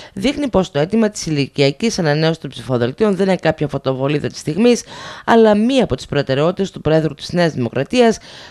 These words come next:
που είχε θέσει από την πρώτη στιγμή της εκλογής του. Για να πάρει σάρκα και οστά αυτή η στρατηγική επιλογή του κυρίου Μητσοτάκη,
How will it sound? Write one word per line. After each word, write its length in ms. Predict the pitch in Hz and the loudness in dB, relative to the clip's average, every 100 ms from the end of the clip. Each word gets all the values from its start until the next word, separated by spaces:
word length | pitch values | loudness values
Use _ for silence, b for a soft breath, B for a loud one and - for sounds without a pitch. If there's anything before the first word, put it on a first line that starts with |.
| B | B
που 80 | 294 | -6
είχε 180 | 262 226 | -2 0
θέσει 260 | 233 226 | 0 0
από 200 | 196 156 | 0 0
την 100 | 139 | 0
πρώτη 280 | 147 196 190 | 0 0 -2
στιγμή 300 | 165 151 151 | -4 -2 -2
της 120 | - | -4
εκλογής 520 | 156 190 220 175 139 | -4 -2 0 2 0
του. 240 | - 113 - _ B B B B B | -2 -6 -6 _ B B B B B
Για 160 | 127 | -2
να 120 | 123 | -2
πάρει 300 | 123 180 226 | 0 2 2
σάρκα 300 | 240 180 151 | 0 -2 -2
και 160 | 135 131 | -4 -2
οστά 300 | 120 - 170 | -4 0 0
αυτή 220 | 147 - | 0 -2
η 40 | 147 | -6
στρατηγική 560 | 147 135 123 117 - | -4 -6 -8 -6 -4
επιλογή 520 | 175 147 131 127 139 | -2 0 0 0 -2
του 120 | 147 131 | -6 -4
κυρίου 220 | 143 143 | -4 -2
Μητσοτάκη, 680 | 123 123 - 262 - 220 | -2 -2 0 0 2 0